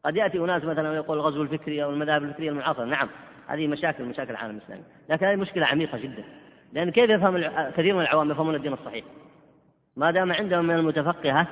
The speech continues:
ما يزينون لهم أفكاراً من البدع والخرافات وغيرها المخالفة للسنة، ويعزلونهم عما كان عليه الصحابة،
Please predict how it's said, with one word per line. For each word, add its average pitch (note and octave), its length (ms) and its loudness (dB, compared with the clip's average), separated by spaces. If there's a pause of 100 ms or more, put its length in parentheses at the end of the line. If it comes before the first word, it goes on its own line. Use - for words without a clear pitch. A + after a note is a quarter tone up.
(720)
ما E3 340 6
يزينون E3+ 520 2
لهم D3 240 2
أفكاراً D3+ 500 4
من C3+ 380 0
البدع C#3+ 400 2
والخرافات D3+ 580 4
وغيرها D3+ 500 6
المخالفة E3 400 4
للسنة، C#3 380 0
ويعزلونهم F3 680 4
عما F3 200 2
كان G3+ 160 4
عليه F#3 200 4
الصحابة، A3 460 4